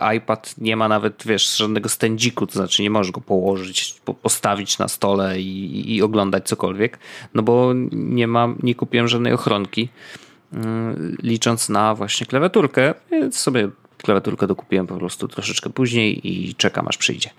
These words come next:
Natomiast generalnie, mm, jestem bardzo zadowolony, cieszę się, że mogę zmontować coś już, jeżeli chodzi o wideo. Kupiłem też przejściówkę do, mm, karty S D,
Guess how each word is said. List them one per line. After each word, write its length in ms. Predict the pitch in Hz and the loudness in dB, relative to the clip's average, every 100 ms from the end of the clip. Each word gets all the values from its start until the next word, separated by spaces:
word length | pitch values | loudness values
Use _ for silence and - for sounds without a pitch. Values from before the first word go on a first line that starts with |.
| - - - - - | -18 -16 -16 -6 -2
Natomiast 400 | 143 170 156 - | 0 2 0 2
generalnie, 600 | 156 156 151 143 135 - _ _ 120 | 2 4 4 4 2 -2 _ _ -10
mm, 260 | 117 113 - _ _ _ | -8 -10 -14 _ _ _
jestem 260 | 120 127 120 | -2 0 2
bardzo 240 | 120 117 | 2 2
zadowolony, 600 | 113 110 113 120 131 143 | 2 2 2 2 0 -2
cieszę 260 | - 123 123 | 0 0 2
się, 140 | - | 2
że 120 | 110 110 | 2 2
mogę 260 | 110 110 | 2 0
zmontować 500 | 107 104 98 98 101 | 0 0 0 -2 -2
coś 200 | 110 - | -4 -4
już, 380 | 110 - - - 98 | -2 -2 -2 -2 0
jeżeli 280 | 98 95 101 | 2 2 0
chodzi 240 | - 101 | 0 0
o 60 | 95 | -2
wideo. 360 | 98 123 127 | 0 2 2
Kupiłem 380 | 120 - 127 117 | 0 -2 0 0
też 120 | - | -2
przejściówkę 560 | - 107 - 120 - 101 | 0 0 2 -2 2 0
do, 360 | 101 98 92 92 _ _ - | 4 4 2 -2 _ _ -6
mm, 300 | 98 95 98 | -4 -2 -2
karty 600 | 110 101 - 92 90 - _ | -2 -2 -2 0 -2 -4 _
S 240 | 110 104 107 | 0 0 2
D, 220 | 113 | 2